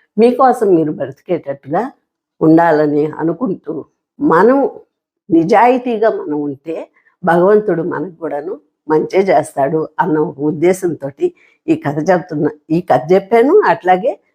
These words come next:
ఈ విషయం కూడా చెప్పాను. మీరు ఎవరినైనా సబ్స్క్రైబ్ చేసుకోండి,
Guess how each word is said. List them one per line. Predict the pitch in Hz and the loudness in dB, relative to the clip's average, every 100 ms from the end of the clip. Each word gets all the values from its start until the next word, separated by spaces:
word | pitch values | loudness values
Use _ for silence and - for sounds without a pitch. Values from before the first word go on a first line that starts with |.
| _ _ | _ _
ఈ | 214 262 277 | 2 4 4
విషయం | 233 202 165 156 | 2 2 2 2
కూడా | 170 170 | 2 -2
చెప్పాను. | - 139 139 - 202 | -4 -6 -8 -4 0
మీరు | 240 208 | 4 4
ఎవరినైనా | 170 233 254 269 285 - | 4 2 2 -2 -4 -6
సబ్స్క్రైబ్ | 185 - - 262 - 190 | -10 -10 -2 -2 -2 -2
చేసుకోండి, | 185 - - 220 202 147 | -2 -4 -2 0 2 -2